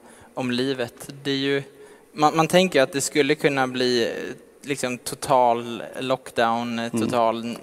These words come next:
Speaker 1: "Nu, nu orkar jag inte det här." Men, men det är ju li-, det finns, det finns ju hopp och glöd i din blick
Speaker 2: Mm.
Speaker 1: när du pratar om Jesus.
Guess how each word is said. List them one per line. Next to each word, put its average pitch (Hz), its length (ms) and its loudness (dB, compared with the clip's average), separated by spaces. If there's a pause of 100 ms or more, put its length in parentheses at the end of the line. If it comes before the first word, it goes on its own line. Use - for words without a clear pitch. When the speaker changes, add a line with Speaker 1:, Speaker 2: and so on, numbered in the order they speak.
Speaker 1:
"Nu, 127 440 -4
nu 131 200 -6
orkar 127 300 -4
jag 143 60 -4
inte 127 160 -10
det 113 60 -8
här." 107 120 -4
Men, 120 320 -10
men 135 160 -10
det 135 60 -8
är 135 60 -6
ju 139 160 -6
li-, 135 220 -10 (240)
det 147 60 -16
finns, 151 280 -8 (220)
det 156 80 -10
finns 151 180 -4
ju 143 40 0
hopp - 400 -4
och 135 140 -4
glöd 139 300 0
i 113 40 -2
din 117 200 -8
blick 120 180 -8
Speaker 2:
Mm. 113 160 0
Speaker 1:
när 123 140 -4
du 120 100 -6
pratar 123 400 -4
om 123 100 -8
Jesus. - 540 -12